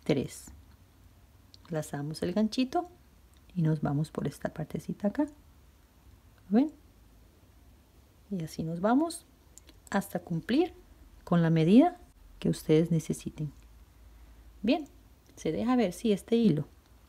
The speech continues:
poquito oscuro, pero creo que se deja ver. Bueno, en mi caso necesito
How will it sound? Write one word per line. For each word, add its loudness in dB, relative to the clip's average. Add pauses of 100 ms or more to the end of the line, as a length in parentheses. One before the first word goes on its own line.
poquito 0
oscuro, 6
pero -2 (580)
creo 0
que 0
se 2
deja 2
ver. -4 (440)
Bueno, 6
en 6
mi 6
caso 4 (440)
necesito 4